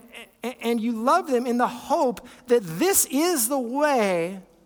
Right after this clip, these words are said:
God says to live, and ultimately you will have glory and honor. Why? Because you loved. Because God's a rewarder of those who seek him. So, so think about it this way. You know, that the person in your life who is hardest to love,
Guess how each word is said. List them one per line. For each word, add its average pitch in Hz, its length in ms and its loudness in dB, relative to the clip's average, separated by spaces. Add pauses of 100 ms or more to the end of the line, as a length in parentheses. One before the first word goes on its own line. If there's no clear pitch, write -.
(180)
God 220 240 4
says 240 320 0
to 220 100 -6
live, 220 380 0
and 202 100 -4
ultimately 233 580 -4
you 185 180 -8
will 233 60 -4
have 165 200 -2
glory 233 420 -4
and 196 80 -2
honor. 190 300 2
Why? 160 180 0
Because 151 340 -10
you 185 60 -14
loved. - 840 -14 (640)
Because 214 240 -8
God's 175 260 -2
a 208 40 -8
rewarder 151 400 -6
of 151 220 -16
those 151 320 -12
who 135 260 -16 (360)
seek 208 320 -8
him. 135 140 -8
So, 220 280 -4
so - 100 -10
think 311 120 -6
about 311 200 0
it 170 100 -6
this 185 240 -4
way. 143 380 -8
You 190 100 -4
know, 190 140 -4
that 190 260 -2
the 175 80 -2
person 285 400 -6
in 294 140 -4
your 226 180 -2
life 190 380 0
who 180 180 -6
is 147 260 -8
hardest - 920 -4
to - 80 -12
love, 160 500 -8